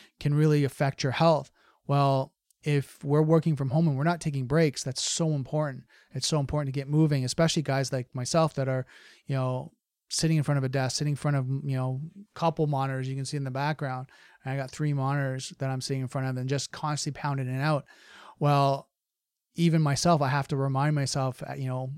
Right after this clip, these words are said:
every hour to two hours to get up, walk around, take a break, right, and just keep moving. I know for me, I've got a Bluetooth headphones as I'm doing calls.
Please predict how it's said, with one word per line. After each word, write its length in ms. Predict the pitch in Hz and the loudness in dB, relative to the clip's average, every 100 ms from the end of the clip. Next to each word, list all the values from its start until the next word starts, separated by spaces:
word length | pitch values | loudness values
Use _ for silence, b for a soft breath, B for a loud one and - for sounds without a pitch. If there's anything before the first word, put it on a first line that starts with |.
| - | -8
every 600 | 139 135 135 131 135 127 b b b b - | -4 0 0 0 -2 -4 b b b b -4
hour 360 | 143 139 147 143 | 2 4 4 4
to 100 | 135 | 0
two 240 | - 147 | 0 2
hours 340 | 139 147 143 131 | 4 4 2 0
to 80 | 139 | -4
get 220 | 139 139 | -2 -2
up, 180 | 139 - | -2 -4
walk 300 | 139 139 135 | -2 0 0
around, 420 | 139 139 139 139 131 | -2 0 0 0 -2
take 180 | 143 | -2
a 60 | 139 | -2
break, 460 | 131 139 135 131 b b b b - | 0 0 0 -4 b b b b -6
right, 260 | 135 135 139 | -2 -2 -4
and 220 | 139 135 | -4 -2
just 220 | 143 131 | 0 0
keep 160 | 147 139 | -2 0
moving. 340 | 147 147 131 | 2 2 0
I 120 | 123 | -2
know 180 | 135 135 | -2 -2
for 160 | - 139 | -2 0
me, 180 | 147 | 0
I've 100 | 147 | 0
got 140 | 131 135 | 0 -2
a 40 | |
Bluetooth 520 | 131 151 151 165 147 | 2 2 2 2 0
headphones 540 | - 151 156 156 135 135 | 0 -2 -2 -2 -2 -2
as 180 | 131 135 | -4 -4
I'm 100 | 131 | -2
doing 220 | 139 135 | -2 -2
calls. 460 | - 143 151 135 | -2 2 2 0